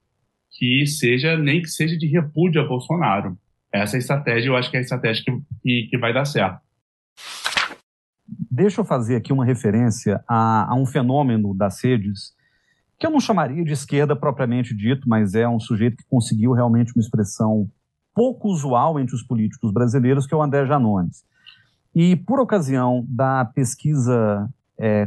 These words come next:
Speaker 2: Quaest Genial, que saiu a respeito da corrida em Minas Gerais, né, mostrando uma redução aí da distância entre Lula e Bolsonaro,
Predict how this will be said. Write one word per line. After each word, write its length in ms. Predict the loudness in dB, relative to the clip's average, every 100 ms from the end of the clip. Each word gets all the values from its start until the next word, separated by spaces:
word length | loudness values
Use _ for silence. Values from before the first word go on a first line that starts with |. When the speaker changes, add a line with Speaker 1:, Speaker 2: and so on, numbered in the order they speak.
| -2
Speaker 2:
Quaest 580 | -2 0 0 -2 -2 -4
Genial, 500 | -2 -2 0 -2 -2
que 80 | -4
saiu 460 | -2 0 0 -2 -6 _ _ _
a 80 | 0
respeito 480 | 0 0 0 -4 -2
da 120 | -4
corrida 500 | -2 0 0 2 0
em 140 | 2 2
Minas 240 | 2 2
Gerais, 560 | 2 2 0 0 -4 -6
né, 160 | -2 0
mostrando 400 | 0 0 0 2
uma 120 | 2
redução 460 | 0 -2 -2 -2
aí 80 | 0
da 100 | -2
distância 640 | -4 -4 -2 0 0 0
entre 160 | -2 0
Lula 220 | 0 0
e 40 | 2
Bolsonaro, 680 | 0 0 -2 0 0 -2